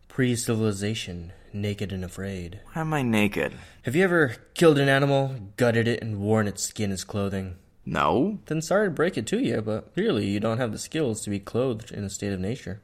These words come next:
Speaker 2: Wait, have you?
Speaker 1: Right, so there you are, naked and afraid.
Speaker 2: You don't have to keep repeating that point.
Speaker 1: <laughs>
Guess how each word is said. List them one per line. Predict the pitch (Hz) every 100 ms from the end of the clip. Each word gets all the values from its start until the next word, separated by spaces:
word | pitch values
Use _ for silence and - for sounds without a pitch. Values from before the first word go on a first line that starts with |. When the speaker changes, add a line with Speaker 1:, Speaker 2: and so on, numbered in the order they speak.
| _
Speaker 2:
Wait, | 147 151 -
have | 90 85
you? | 87 92 117 269 - - -
Speaker 1:
Right, | 185 180 107
so | - 131 120
there | 131
you | 185 156 104
are, | 101 147
naked | 117 107 101 98 117
and | 139
afraid. | 147 95 92 120 - 98
Speaker 2:
You | 92 85
don't | 95 98
have | 110 110
to |
keep | 127 131
repeating | 135 139 104 90
that | 85 80
point. | 87 87 -
Speaker 1:
<laughs> | - - - 151 - - 190